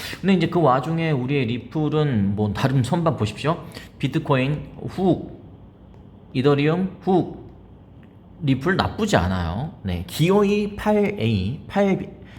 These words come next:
팔 비로 올라서고 있습니다. 네. 자, 어떻게 할 것인지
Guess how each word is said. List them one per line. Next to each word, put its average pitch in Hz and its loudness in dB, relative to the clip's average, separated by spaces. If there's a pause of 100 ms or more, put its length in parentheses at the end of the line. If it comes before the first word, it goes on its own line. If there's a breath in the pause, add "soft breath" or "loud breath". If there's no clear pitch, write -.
(120 loud breath)
팔 185 4
비로 143 2
올라서고 107 2
있습니다. 90 -6 (460 loud breath)
네. - -10 (800)
자, 95 -10
어떻게 123 0
할 160 2
것인지 104 0